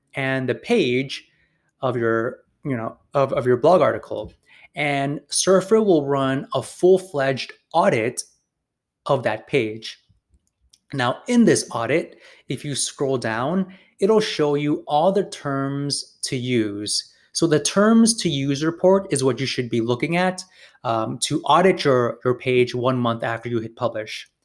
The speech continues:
Now, the terms to use report lists out, uh, the important terms that you should add to make it more topically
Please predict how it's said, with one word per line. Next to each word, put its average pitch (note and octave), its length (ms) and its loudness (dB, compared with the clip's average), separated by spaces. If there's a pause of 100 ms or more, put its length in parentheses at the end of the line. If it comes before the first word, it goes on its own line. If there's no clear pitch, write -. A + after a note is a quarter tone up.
(520)
Now, B2+ 280 2
the C3 120 2
terms B3 440 2
to A3+ 120 -4
use C#3 320 -4
report G3+ 540 0
lists D#3+ 380 0
out, C3 440 0 (560)
uh, A#2 220 -2
the C3+ 220 -2 (100)
important F#3+ 460 0
terms D3 760 -2 (500)
that B2+ 520 0 (400)
you D3 160 -2
should B2 340 0
add E3+ 600 0
to C#3+ 200 -4
make C3 380 0
it B2+ 200 -2
more A#2+ 240 0
topically A#2 880 -4